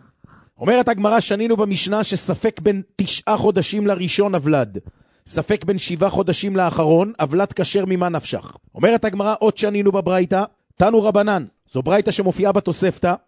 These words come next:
"הבן הראשון שנולד להם שהוא הספק כשר לגמרי, ואף ראוי הוא להיות כהן גדול, כי הוא כשר ממה נפשך." ותוספות בדיבור המתחיל ראשון, "ראוי להיות כהן גדול", מקשים.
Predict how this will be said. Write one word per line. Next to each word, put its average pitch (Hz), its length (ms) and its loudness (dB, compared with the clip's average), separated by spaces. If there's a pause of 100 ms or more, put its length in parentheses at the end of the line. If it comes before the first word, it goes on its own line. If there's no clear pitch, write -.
(580)
"הבן 196 320 2
הראשון 208 380 0
שנולד 185 460 2
להם 202 160 0
שהוא 190 240 0
הספק 190 520 -4 (120)
כשר 190 340 0
לגמרי, 185 500 2
ואף 180 240 0
ראוי 185 300 2
הוא 190 120 4
להיות 185 460 2 (560)
כהן 185 280 4
גדול, 190 420 4
כי 196 120 -4
הוא 190 180 4
כשר 202 540 2 (380)
ממה 208 360 2
נפשך." 139 480 -4 (180)
ותוספות 180 380 -4
בדיבור 175 340 0
המתחיל 190 340 -2
ראשון, 190 360 0
"ראוי 180 280 4
להיות 185 240 4
כהן 190 280 2
גדול", 175 280 2
מקשים. 185 580 -2